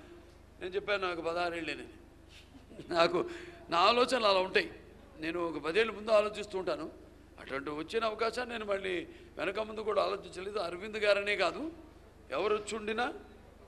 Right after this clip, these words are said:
ఈ ప్రపోజల్తో వచ్చి ఉండినా నేను చేసి ఉండేవాడిని తప్పకుండా. అరవింద్ గారికి ప్రత్యేకమైన ఏంటంటే,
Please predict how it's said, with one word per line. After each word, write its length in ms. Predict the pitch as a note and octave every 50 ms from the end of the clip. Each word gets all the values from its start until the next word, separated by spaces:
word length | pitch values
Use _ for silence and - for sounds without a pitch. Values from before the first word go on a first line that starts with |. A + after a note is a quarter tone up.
| - - -
ఈ 160 | F3+ F#3 F#3+
ప్రపోజల్తో 580 | - E3+ E3+ - F#3 G3+ G3 G3+ G3 G3 F#3+
వచ్చి 200 | F#3 E3+ - F3+
ఉండినా 240 | G3 F#3+ G#3 A3 C#4
నేను 180 | D#4 D#4 C#4 A#3
చేసి 280 | - F3+ F#3+ F3 -
ఉండేవాడిని 380 | D#3 D3+ D3+ C3 B2+ B2+ B2 B2
తప్పకుండా. 380 | - B2+ - - - C3 A#2 - - - - - - - - - - - -
అరవింద్ 260 | - - C#3 G#3 A#3
గారికి 220 | C4+ C4 C4+ C4 G3
ప్రత్యేకమైన 480 | B3 A#3+ A#3+ C4 C4 B3 B3+ B3+ A#3+
ఏంటంటే, 360 | B3 B3 A#3+ A#3 B3+ B3+ B3